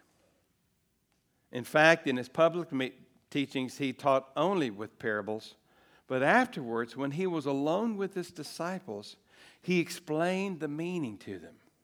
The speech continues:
This chapter is about revelation, okay? In the, in, in verse eleven, just backing up to that, he said this to disciples. He said, "You are permitted to understand the secret about the kingdom of God,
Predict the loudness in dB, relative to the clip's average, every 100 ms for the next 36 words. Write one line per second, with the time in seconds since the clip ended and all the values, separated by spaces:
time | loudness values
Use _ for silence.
0 | _ _ _ _ _ _ _ _ _ _
1 | _ _ -20 -6 -4 -2 4 4 4 0
2 | 4 4 4 2 0 0 0 -2 -6 -12
3 | -12 -8 -8 -10 -18 _ _ _ _ _
4 | -20 -20 _ _ _ _ _ -4 -4 -4
5 | -6 -6 -6 -6 2 2 6 8 8 6
6 | -2 -2 2 2 0 -4 -4 0 2 2
7 | 0 -8 -20 -12 -6 -4 2 2 4 0
8 | 0 -6 -4 2 4 2 -2 -4 -4 0
9 | 0 -2 -16 -20 -8 0 4 4 4 4
10 | 4 4 -2 2 2 4 4 2 -4 -2
11 | 0 -2 -2 -2 -2 -2 -6 -6 0 -2
12 | -2 -6 -8 -10 _ _ _ -6 -4 -4
13 | -8 -2 0 2 0 -2 -4 -4 -4 -6